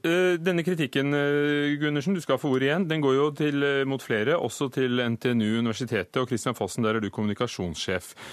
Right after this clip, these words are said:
Er det, eh, billig produktplassering fordi dere vet at alle vil gjerne lese om snus og, og røyk, og at dere da fristes til å forenkle budskapet?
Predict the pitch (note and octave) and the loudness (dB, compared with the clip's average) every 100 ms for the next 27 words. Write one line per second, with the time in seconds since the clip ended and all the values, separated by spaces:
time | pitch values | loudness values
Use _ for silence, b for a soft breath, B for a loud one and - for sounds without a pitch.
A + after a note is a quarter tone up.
0 | B B - A#2 A#2+ C#3+ F#3+ - - B2 | B B -2 2 2 0 -2 -2 -8 -6
1 | - - C#3 C#3 - - - - - C3+ | -6 -8 -10 -12 -14 -16 -16 -18 -16 -2
2 | D#3+ B2 B2 C#3+ C3 - C3 C3+ C3 D3+ | 2 2 2 2 0 0 0 2 2 2
3 | D3 D3 B2+ B2 B2 B2+ B2 E3+ E3+ D#3 | 0 2 4 2 2 2 2 2 0 0
4 | C#3+ B2 C3 A#2+ A2 B2+ A#2 - - A#2 | 0 2 2 0 0 0 0 -2 -2 0
5 | C3+ C3 B2+ D#3+ - b b - C#3+ C#3 | 2 2 0 -4 -8 b b -4 -2 0
6 | D3 D3 C#3+ A2+ C3+ C3+ C3 C3+ C3 C#3 | 2 2 2 2 0 0 2 2 4 2
7 | F#3 - D#3+ C#3+ C3 C3+ C3 B2 A#2 A#2+ | 0 -2 0 2 2 0 0 2 2 0
8 | A#2 B2 - A#2 - B2 A#2 A#2 A#2 A#2 | -2 -4 -4 -6 -2 0 2 0 0 -4
9 | - A#2+ A2 G2+ - B2 A#2 - G#2 - | -2 0 0 0 -2 0 -2 -2 -4 -2